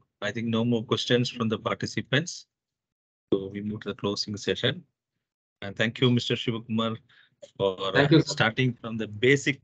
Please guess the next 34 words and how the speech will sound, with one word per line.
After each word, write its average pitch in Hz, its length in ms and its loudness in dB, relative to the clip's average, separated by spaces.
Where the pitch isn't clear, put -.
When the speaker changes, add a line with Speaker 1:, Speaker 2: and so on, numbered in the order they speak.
Speaker 1:
fundamentals 110 800 -4
of, 95 220 -2
uh, 92 300 -6
uh, 87 320 -8
differentiating 107 760 -2
between 101 240 -6
a 95 60 -4
process 131 380 -2
flow 123 240 0
diagram 107 460 0
and 95 180 -6
a 92 60 -10
P 90 220 -8
and 82 140 -10
I 82 120 -2
D. 135 240 -4
Uh, 87 320 -6
how 98 420 -6
symbols 120 600 4
are 104 220 0
used, 123 460 -2
what 95 300 -4
are 95 80 -4
the 92 100 -2
abbreviations 117 680 2
that 104 200 -6
we 98 100 -12
use 95 260 -12
in 92 160 -14
P 113 140 -2
and 117 120 0
I 113 80 2
D, 113 280 -2
uh, 87 460 -8